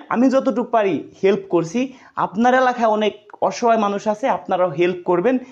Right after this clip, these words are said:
এটা আপনাদের কাছে আমার দাবি। দর্শক বন্ধুরা, যে ভাই এই আপুকে মন প্রাণ থেকে ভালোবাসবেন,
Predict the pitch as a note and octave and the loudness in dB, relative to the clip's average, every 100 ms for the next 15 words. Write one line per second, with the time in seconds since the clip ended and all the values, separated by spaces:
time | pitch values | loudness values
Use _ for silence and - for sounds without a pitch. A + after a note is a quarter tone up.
0 | - G3+ G3+ F#3+ F#3+ F3+ E3+ E3 D#3 D3+ | -4 -2 0 -2 -2 -2 0 -2 -4 -4
1 | D3+ C#3 D#3+ E3 C4 - - - F#3+ F#3 | -4 0 0 0 -2 -4 -16 -8 -4 0
2 | A3+ F#3+ G#3 G#3 A3+ D3+ A#3 B3 G3 E3+ | 0 2 2 2 2 2 0 2 2 0
3 | C#3 F#3+ A3 A3+ - - G3+ G#3 G#3+ G#3 | 0 0 2 0 -2 0 0 0 -2 -2
4 | A3+ C4 A#3+ A#3+ G#3 C#3+ B3 C#4 C4 G3+ | 0 0 -2 -2 -2 0 0 2 0 0
5 | G#3 | 0